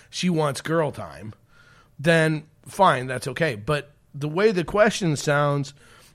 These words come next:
it's not a matter of that's what she wants, that's what she is allowed. And so I'm with you on this. I agree that, here's the deal, it's, it's not okay,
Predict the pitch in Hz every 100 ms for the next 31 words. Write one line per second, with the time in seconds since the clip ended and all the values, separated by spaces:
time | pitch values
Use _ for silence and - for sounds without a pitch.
0 | _ 170 - 180 196 214 175 165 165 143
1 | 131 147 139 160 - 143 135 147 147 139
2 | - 135 135 139 123 - 131 123 104 104
3 | 98 113 104 73 - - _ - - -
4 | - 143 127 160 143 135 131 - - 175
5 | 202 160 147 147 120 104 - 135 180 202
6 | 147 156 147 131 127 107 - - - _
7 | 202 180 156 - 185 170 - - 160 -
8 | - - - _ _ 98 _ - 175 147
9 | 180 180 214 180 156 - 143 113 101 113
10 | 131